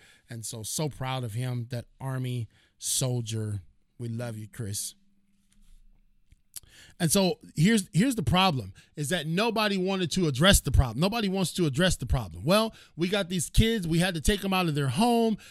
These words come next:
It was either leave them in their home to disheveled recklessness or take them out to dysfunction.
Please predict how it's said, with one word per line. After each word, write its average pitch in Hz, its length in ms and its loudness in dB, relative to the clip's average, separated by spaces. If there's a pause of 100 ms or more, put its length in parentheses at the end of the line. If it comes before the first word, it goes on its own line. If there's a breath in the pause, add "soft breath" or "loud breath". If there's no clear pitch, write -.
(120 loud breath)
It 170 80 -2
was 156 160 2
either 156 280 -4
leave 190 360 0
them 208 120 0
in 208 120 0
their 170 140 0
home 196 460 0
to 170 280 -2 (320 loud breath)
disheveled 202 720 2 (360)
recklessness 214 760 0 (240 loud breath)
or 180 240 0
take 202 320 0
them 220 200 0
out 185 260 -2 (320 soft breath)
to 185 320 2 (240)
dysfunction. 147 760 4